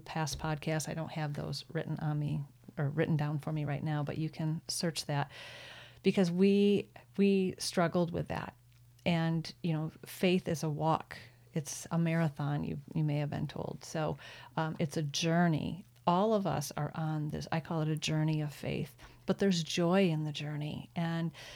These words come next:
that journey of discovery is such an amazing, um, amazing one that we are all looking for meaning and significance. So if you are wanting deeper understanding, if you say, "Can,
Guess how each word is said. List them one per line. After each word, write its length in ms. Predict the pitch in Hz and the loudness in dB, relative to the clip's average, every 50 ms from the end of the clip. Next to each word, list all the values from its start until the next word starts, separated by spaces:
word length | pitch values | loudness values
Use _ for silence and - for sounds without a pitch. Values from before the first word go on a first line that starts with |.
| - - - | -18 -10 -4
that 240 | - 165 156 - 170 | -2 0 0 0 -2
journey 420 | - 170 165 165 175 185 190 185 | -2 -2 0 2 4 4 4 4
of 140 | 175 165 165 | 2 2 0
discovery 680 | - 156 147 - - 156 151 165 170 160 156 147 143 - - | -2 -4 -4 -4 -4 -4 -4 -2 0 0 0 0 0 -2 -2
is 160 | 165 160 160 - | -2 -2 -2 -4
such 480 | - - - 151 147 143 - - - - | -6 -4 -4 -4 -4 -4 -6 -6 -4 -2
an 100 | 165 160 | -2 0
amazing, 720 | 156 156 151 151 151 160 156 160 160 147 147 147 151 151 147 - - - - - - - - | 0 0 0 0 0 -2 -2 -2 -2 0 0 0 -2 -2 -6 -8 -16 -20 -20 -20 -18 -10 -6
um, 440 | 151 156 143 147 131 143 156 151 143 - - - - | -4 -4 -4 -4 -4 -4 -6 -6 -8 -12 -8 -2 0
amazing 500 | 165 165 160 160 156 - 151 151 151 151 | 0 2 2 0 0 0 0 0 0 0
one 240 | 151 151 147 151 147 | 0 2 2 2 2
that 240 | 147 147 147 - - | 2 0 0 0 0
we 160 | 180 185 180 | 2 2 2
are 120 | 160 - - | 2 0 -2
all 220 | 160 156 156 160 147 | -2 -2 -2 -2 -4
looking 320 | 151 151 - - 143 147 | -4 -6 -6 -6 -8 -6
for 160 | 143 - 151 151 | -4 -4 -2 0
meaning 460 | 156 160 165 165 160 156 151 147 139 | 2 2 2 2 2 0 -2 -2 -2
and 140 | 147 151 143 | -2 -4 -4
significance. 920 | - - 160 151 151 147 143 - - - - - - - - - - - - - - - - - - - - - - - - - - | -4 -6 -4 -2 -2 -4 -4 -6 -8 -8 -6 -6 -6 -6 -6 -8 -10 -12 -12 -16 -18 -18 -18 -18 -18 -20 -20 -20 -20 -20 -20 -8 -2
So 400 | - - 208 190 185 185 - - - _ _ _ _ - - - _ _ | 4 6 6 6 6 6 2 0 -6 _ _ _ _ -20 -20 -20 _ _
if 300 | - 262 277 - - - | 6 6 6 4 0 -4
you 380 | 233 202 202 196 185 190 - - - | 0 2 4 6 6 6 4 2 0
are 540 | 170 170 165 165 165 165 165 165 165 - - - - - _ - - - - - - _ _ _ _ _ - - - | 0 0 2 0 0 -2 -2 -4 -6 -8 -12 -18 -20 -20 _ -20 -20 -20 -20 -20 -20 _ _ _ _ _ -20 -8 -4
wanting 500 | 170 160 175 175 175 185 196 202 196 190 | 0 4 4 6 6 8 8 8 8 8
deeper 560 | 170 - 175 175 170 - 165 156 151 147 147 - - | 6 4 0 -2 -2 0 0 0 0 0 -2 0 0
understanding, 720 | 160 160 156 160 160 - - 156 147 147 135 151 156 - | 2 2 4 2 2 2 2 2 2 2 2 2 0 2
if 340 | - 170 170 - - - 185 | 2 2 0 0 -2 -2 2
you 440 | 185 196 196 202 208 208 208 214 - | 4 4 6 4 4 2 2 0 -4
say, 240 | - - 180 160 160 | -4 -2 0 0 2
"Can, 160 | - 202 - | 2 0 -2